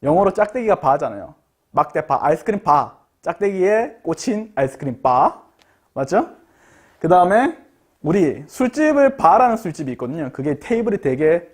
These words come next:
막대기처럼 쫙 길어요. 막대기와 같은 테이블. 그래서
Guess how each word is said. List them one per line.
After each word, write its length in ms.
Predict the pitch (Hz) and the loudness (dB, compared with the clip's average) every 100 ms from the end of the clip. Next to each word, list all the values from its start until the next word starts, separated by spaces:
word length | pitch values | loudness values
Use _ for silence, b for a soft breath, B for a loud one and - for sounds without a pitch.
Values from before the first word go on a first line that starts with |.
| - | -4
막대기처럼 640 | 139 - 208 196 160 - | -4 0 -2 -2 -6 -4
쫙 480 | 196 196 196 - - | -4 -4 -6 -16 -4
길어요. 380 | 170 160 - - _ _ _ _ - | -2 -2 -4 -14 _ _ _ _ -6
막대기와 580 | 131 131 196 190 170 170 | -4 0 0 2 2 2
같은 300 | 127 - 107 | 0 -6 -10
테이블. 380 | - 127 - - | -8 -10 -10 -10
그래서 200 | 139 143 | -8 -8